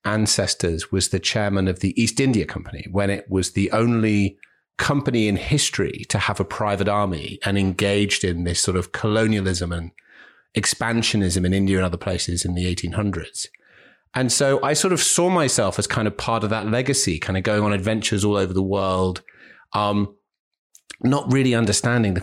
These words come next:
complexity that that represented. And of course, you know, people say this, and I feel very old to say it, but it was sort of a different time, and we didn't really think about it. And so it wasn't until I finished school, I didn't learn anything in school that challenged my assumptions of, of history,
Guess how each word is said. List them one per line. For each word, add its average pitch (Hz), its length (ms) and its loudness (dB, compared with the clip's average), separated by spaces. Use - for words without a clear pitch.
complexity 95 720 -2
that - 160 -6
that 101 180 -4
represented. 101 720 0
And 87 100 2
of 92 100 -2
course, 92 320 0
you 101 80 2
know, 85 100 0
people 90 260 -2
say 104 240 0
this, 87 200 -2
and 87 80 -2
I 87 40 0
feel 98 180 -2
very 87 160 0
old 104 140 0
to - 80 -4
say 82 160 -2
it, 80 40 -6
but 95 100 -4
it 95 60 0
was 92 60 2
sort 117 160 2
of 101 40 0
a 104 100 -2
different 104 240 -2
time, 143 340 0
and 80 80 -4
we 90 60 -2
didn't 101 160 2
really 98 180 -2
think - 140 -2
about - 260 -8
it. - 120 -14
And 135 180 0
so 147 480 0
it 143 120 0
wasn't 196 360 0
until 139 460 2
I 113 100 0
finished 131 460 0
school, 107 560 0
I 110 100 -2
didn't 151 220 2
learn 123 100 2
anything 156 320 0
in 92 100 0
school 113 300 2
that 92 120 -2
challenged 104 360 -2
my 95 140 0
assumptions 90 560 0
of, 85 340 -4
of 95 140 -2
history, - 580 -4